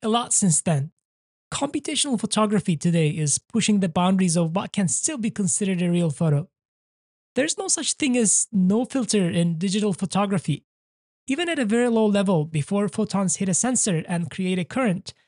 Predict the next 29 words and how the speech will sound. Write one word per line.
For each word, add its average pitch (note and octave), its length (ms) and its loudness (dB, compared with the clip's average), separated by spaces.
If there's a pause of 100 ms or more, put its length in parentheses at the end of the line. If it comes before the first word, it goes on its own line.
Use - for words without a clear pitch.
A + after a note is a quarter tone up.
(320)
they B3+ 80 0
go C#4+ 180 2
through C4+ 220 2
a - 40 2
filter, - 460 0 (220)
a G3+ 180 -4
physical G#3+ 420 2
color G#3+ 340 2
filter D3+ 420 0 (120)
called F3+ 280 0
the G#3 80 -2
color F#3 320 2
filter F3 280 0
array. D3 380 -4 (520)
But C#4+ 120 2
anyway, G3+ 460 2
I G3 160 0
digress. F3 600 2 (920)
Generative D#4 440 0
A D#4+ 120 0
I D4+ 120 -2
hasn't A#3+ 360 2
changed G#3+ 320 2
the G3 80 2
fundamental F#3+ 640 0
role F3+ 180 0
of E3+ 140 -2
an E3+ 80 0
artist. - 500 -4